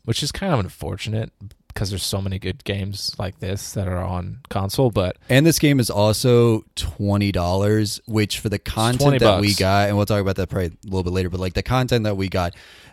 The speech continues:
Speaker 2: twenty dollars, you can't beat that price
Speaker 1: Oh,
Speaker 2: for
Speaker 1: no.
Speaker 2: that game.
Speaker 1: No, and, um, I mean, I am not, again, we're not sponsored,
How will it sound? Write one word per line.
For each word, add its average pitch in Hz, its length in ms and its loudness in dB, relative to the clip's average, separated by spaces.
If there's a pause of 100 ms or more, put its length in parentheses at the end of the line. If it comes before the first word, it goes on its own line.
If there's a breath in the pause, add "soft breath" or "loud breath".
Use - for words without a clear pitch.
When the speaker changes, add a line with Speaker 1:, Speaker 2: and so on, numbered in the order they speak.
(100 loud breath)
Speaker 2:
twenty 185 340 4
dollars, 98 340 4
you 95 80 -4
can't 92 280 -4
beat 90 180 -2
that 85 220 -2
price - 120 4
Speaker 1:
Oh, 139 140 6
Speaker 2:
for 110 60 -4
Speaker 1:
no. 101 140 -2
Speaker 2:
that 85 120 -8
game. 80 400 -12
Speaker 1:
No, 113 320 0
and, 135 400 2 (140)
um, 113 460 2 (600 soft breath)
I 117 80 0
mean, 131 240 2
I 127 200 2
am 143 200 0
not, 127 420 0 (320)
again, 107 360 -2
we're 117 100 0
not 160 180 0
sponsored, 98 600 2